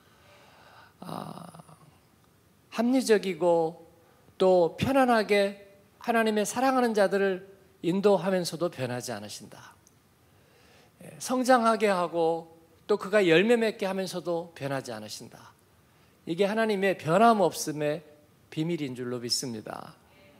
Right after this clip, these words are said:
하나님은 변함이 없는데 얼마나 변함이 없냐면 회전하는 그림자가 없다 그랬습니다.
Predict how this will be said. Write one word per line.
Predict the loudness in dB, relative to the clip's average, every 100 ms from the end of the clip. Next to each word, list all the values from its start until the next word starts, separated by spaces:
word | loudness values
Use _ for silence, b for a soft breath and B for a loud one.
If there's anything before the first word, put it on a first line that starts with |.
| _ -10
하나님은 | -4 -2 0 -2 2
변함이 | 4 6 6
없는데 | 4 2 2 4 4 2 B B -6
얼마나 | 0 2 4 4 2
변함이 | 2 4 4 4
없냐면 | 0 0 -2 0 0 -2 -8 -16 _ _ _ _ _ -8
회전하는 | -2 2 4 2 0 -2
그림자가 | -2 -2 -2 -2 -2 0
없다 | -2 -4 -8 -8
그랬습니다. | -12 -16 -16 -20 -20